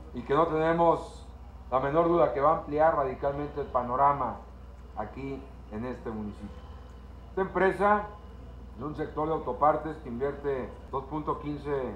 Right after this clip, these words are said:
millones de dólares, genera quinientos empleos. Y bueno, esto nos va a ayudar mucho en Guanajuato, a consolidar el clúster automotriz.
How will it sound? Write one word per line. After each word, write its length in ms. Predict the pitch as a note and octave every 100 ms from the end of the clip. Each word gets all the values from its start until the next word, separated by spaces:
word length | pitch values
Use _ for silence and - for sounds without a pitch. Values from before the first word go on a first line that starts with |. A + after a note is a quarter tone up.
| F#2
millones 480 | A2+ C3 D3 D3 B2+
de 100 | B2
dólares, 440 | D3 D#3 D#3 D#3 - - - - - - -
genera 600 | A2 B2 C3+ C#3 B2 G#2 - - - - - - - - - - - - - -
quinientos 580 | A#2+ B2+ D3 C#3+ D3 -
empleos. 600 | A#2 A2 C3+ D3 E3 E3+ - - - - - - -
Y 60 |
bueno, 280 | E3+ G3+ G3+
esto 160 | G#3 G#3+
nos 140 | F3+
va 100 | F3
a 20 |
ayudar 240 | G3 F#3+ F#3+
mucho 240 | F#3+ F3+
en 80 | D#3+
Guanajuato, 420 | C#3+ A#2 G#2+ F2+ - - - - - -
a 160 | D3
consolidar 640 | F3 E3 D#3+ D#3+ D#3+ F#3 G3
el 120 | -
clúster 320 | F#3 F#3 F#3
automotriz. 640 | E3 D3+ C#3 B2+ A#2 G2